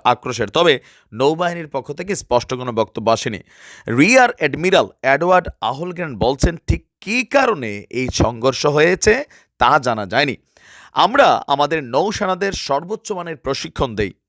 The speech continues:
বিভিন্ন যন্ত্রপাতির সুরক্ষার মান কঠোরভাবে বাস্তবায়ন করি, এরপরও এই ধরনের দুর্ঘটনা ঘটতে পারে। তবে যুক্তরাজ্য মধ্যপ্রাচ্যে বাণিজ্যিক জাহাজ চলাচলের নিরাপত্তা নিশ্চিতে গুরুত্বপূর্ণ ভূমিকা পালন করছে,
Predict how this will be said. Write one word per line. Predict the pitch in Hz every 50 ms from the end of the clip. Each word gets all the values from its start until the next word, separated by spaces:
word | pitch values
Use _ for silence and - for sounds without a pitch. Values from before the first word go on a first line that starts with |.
| _ _ _
বিভিন্ন | 117 120 135 131 151 151 151 151
যন্ত্রপাতির | 135 123 131 131 127 143 151 135 147 135 160 160 151 - - - - - _ -
সুরক্ষার | - - 156 165 180 190 - - 214 196 165
মান | 143 139 143 156 165 165 -
কঠোরভাবে | - 135 139 151 - 240 240 196 165 147 95 98 - -
বাস্তবায়ন | - 117 120 - - 127 123 123 123 123
করি, | 117 147 165 202 220 - - _ _ _ _ -
এরপরও | 147 160 196 202 - 240 170 123 113 - -
এই | - 127
ধরনের | 120 135 139 135 131 117
দুর্ঘটনা | 110 127 127 113 135 139 - 147 156 143
ঘটতে | 113 131 135 - - 170
পারে। | 180 190 -
তবে | - 208 202 208 202 - - - _ _ _ _ 98
যুক্তরাজ্য | 92 - 156 151 - 208 214 240 214 160 147 120 - _ -
মধ্যপ্রাচ্যে | 101 107 123 120 - - - 156 151 123 - 156
বাণিজ্যিক | 127 101 90 110 123 156 190 185 175 226 202 185
জাহাজ | 165 151 135 135 127
চলাচলের | 113 - 123 120 123 110 - 120 127 123
নিরাপত্তা | 120 117 117 117 - 120 117 - 120 117
নিশ্চিতে | 113 107 - - 117 - 170 220 262 - - - - _ _ -
গুরুত্বপূর্ণ | 87 110 156 202 202 - - 214 - 180 175 160 147
ভূমিকা | 117 127 127 135 - 139 131
পালন | - 117 120 127 127
করছে, | 117 - 151 175 - - 240 294